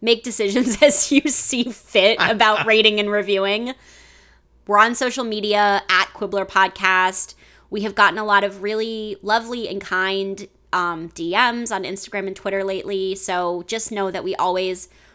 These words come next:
Speaker 1: really deeply appreciate those. It's, um,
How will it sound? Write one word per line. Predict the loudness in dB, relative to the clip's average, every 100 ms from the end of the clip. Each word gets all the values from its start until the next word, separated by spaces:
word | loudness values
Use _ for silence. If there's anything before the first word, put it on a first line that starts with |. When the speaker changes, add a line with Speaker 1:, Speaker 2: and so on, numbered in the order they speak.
| -6
Speaker 1:
really | 0 0
deeply | 0 -6 -4 -2 -2
appreciate | -2 -10 -6 -8 -6
those. | -6 -4 -6 -8
It's, | -10 -6 -6 -4
um, | -2 -2 -4 -12